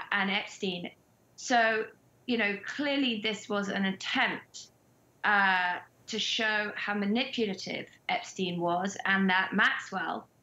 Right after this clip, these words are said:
was someone who was a victim, if you want to use that word, of those,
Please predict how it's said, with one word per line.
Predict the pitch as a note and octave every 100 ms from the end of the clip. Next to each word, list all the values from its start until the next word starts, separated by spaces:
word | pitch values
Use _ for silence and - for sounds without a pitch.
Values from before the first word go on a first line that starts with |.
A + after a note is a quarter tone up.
| _ _ _ _
was | G#3+ A3
someone | - A3 G#3 G3 F#3+ A3 - _ _ _ _ -
who | A3+
was | G3+ G3+ G3+
a | G3
victim, | F3 F3 - G3+ G3+
if | F#3+
you | F3+
want | F#3
to | F#3+
use | F#3 F#3+
that | F#3+
word, | F#3 F3+ - -
of | - F3+ F3+
those, | F#3 F#3 F#3+ F#3+ -